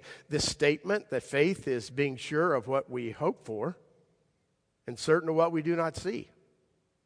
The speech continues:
And we do this because the ancients did it.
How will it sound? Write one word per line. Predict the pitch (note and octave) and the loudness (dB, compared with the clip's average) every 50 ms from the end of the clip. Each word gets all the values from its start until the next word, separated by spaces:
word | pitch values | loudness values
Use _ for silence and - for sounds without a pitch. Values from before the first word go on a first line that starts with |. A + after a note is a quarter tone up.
| _ _ _ _ _ _ _ _ _ _ _ _ _ _ _ _ _ _ _ _ _ _ - | _ _ _ _ _ _ _ _ _ _ _ _ _ _ _ _ _ _ _ _ _ _ -2
And | D#3+ D#3 E3 | 0 2 2
we | E3+ | 4
do | D#3 F#3 A3 | 4 4 4
this | G3 G#3 F#3+ - | 6 6 4 4
because | - G3 - - F#3 E3 C3 | 2 0 4 6 6 6 4
the | D#3+ D#3+ - | 2 0 0
ancients | - D#3+ F3 F#3+ F3+ - - F#3 E3+ E3 D3 - - - - | 0 0 0 0 -2 -2 -2 -2 -2 -2 -4 -6 -8 -10 -10
did | - A2+ A2+ C3+ D3 C#3 | -10 -8 -4 -2 -2 -2
it. | B2+ A2+ - - | -2 -4 -8 -12